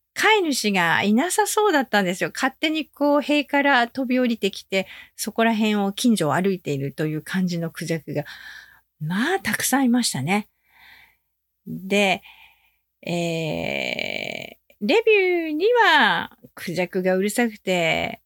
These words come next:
ホテルは静かだけど、クジャクはうるさい」っていうことが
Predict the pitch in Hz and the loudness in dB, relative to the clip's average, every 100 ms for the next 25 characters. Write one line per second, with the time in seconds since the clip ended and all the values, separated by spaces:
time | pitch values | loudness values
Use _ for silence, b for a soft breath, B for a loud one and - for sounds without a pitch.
0 | _ _ _ _ - - _ - 233 233 | _ _ _ _ -20 -20 _ -6 -4 0
1 | 269 180 165 180 175 - 135 147 - 117 | 0 2 0 -2 -2 -4 -4 -4 -6 -4
2 | 120 - - _ - 165 170 180 202 180 | -4 -6 -10 _ -10 -6 -4 0 0 2
3 | 208 - 233 - - - 160 139 135 | 0 2 0 0 -10 -12 -8 -6 -6